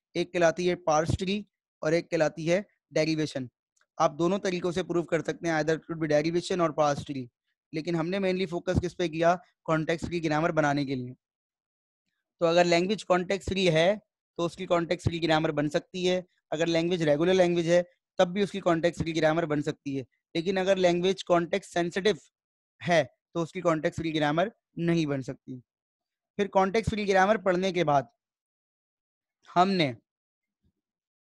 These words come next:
हमने पढ़ा चॉम्स्की नॉर्मल फॉर्म। What is चॉम्स्की नॉर्मल फॉर्म? एक स्टैंडर्ड फॉर्म है जिसके जरिए पार्सिंग करना, डेरिवेशन करना क्या हो जाता है? आसान हो जाता है। सबसे पहले हमने ये देखा कि उसके कुछ स्टेप्स हैं।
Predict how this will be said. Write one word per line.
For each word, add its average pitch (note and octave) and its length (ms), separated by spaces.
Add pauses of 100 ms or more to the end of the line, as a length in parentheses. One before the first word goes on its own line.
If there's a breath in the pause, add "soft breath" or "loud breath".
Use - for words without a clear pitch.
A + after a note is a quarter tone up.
(280)
हमने G3 260
पढ़ा F#3 300
चॉम्स्की F#3 600
नॉर्मल E3 400
फॉर्म। C#3+ 380 (360)
What E3+ 140
is G3 120
चॉम्स्की F#3 420
नॉर्मल F#3 320
फॉर्म? F3+ 300
एक F3 140
स्टैंडर्ड F3 480
फॉर्म F3+ 280
है F3 120
जिसके E3 280
जरिए E3 280
पार्सिंग E3+ 520
करना, E3 280
डेरिवेशन D#3+ 560
करना D#3+ 260
क्या D#3+ 140
हो D3+ 80
जाता D3 280
है? G3+ 100 (400)
आसान F3+ 500
हो E3+ 360
जाता D3+ 420
है। C#3+ 240 (760)
सबसे F3 240
पहले G3 200
हमने G3 220
ये F#3+ 120
देखा F3 340
कि - 340
उसके F3 240
कुछ F3 180
स्टेप्स D#3+ 480
हैं। C#3 160